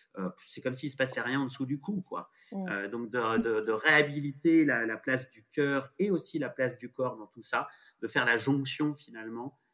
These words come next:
Speaker 1: euh, je, je pense que c'est, euh, euh, ça, ça va être ça la thématique de mon prochain bouquin.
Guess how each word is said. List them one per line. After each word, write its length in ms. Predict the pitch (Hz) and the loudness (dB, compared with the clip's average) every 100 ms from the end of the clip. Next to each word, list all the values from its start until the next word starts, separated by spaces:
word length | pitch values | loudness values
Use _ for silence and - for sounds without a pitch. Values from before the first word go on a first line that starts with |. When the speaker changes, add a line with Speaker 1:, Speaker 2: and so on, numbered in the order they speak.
| _ - | _ -12
Speaker 1:
euh, 380 | 104 101 101 95 | -8 -8 -10 -14
je, 100 | 98 | -20
je 120 | - | -12
pense 240 | 135 139 135 | -4 -4 -4
que 220 | - 120 | -8 -8
c'est, 460 | 113 - 123 117 110 | -8 -8 -6 -4 -4
euh, 420 | 107 98 95 90 - _ _ _ _ | -4 -6 -8 -10 -12 _ _ _ _
euh, 380 | 104 98 95 - | -18 -14 -12 -14
ça, 200 | - 110 | -8 -8
ça 160 | - 113 | -6 0
va 100 | 113 | 0
être 100 | 107 | 2
ça 160 | 131 | 0
la 80 | 113 | 0
thématique 500 | 110 110 107 - 110 | -2 -6 -6 -10 -10
de 60 | 104 | -10
mon 160 | 104 | -10
prochain 300 | 92 98 101 | -12 -12 -10
bouquin. 280 | 95 92 | -10 -12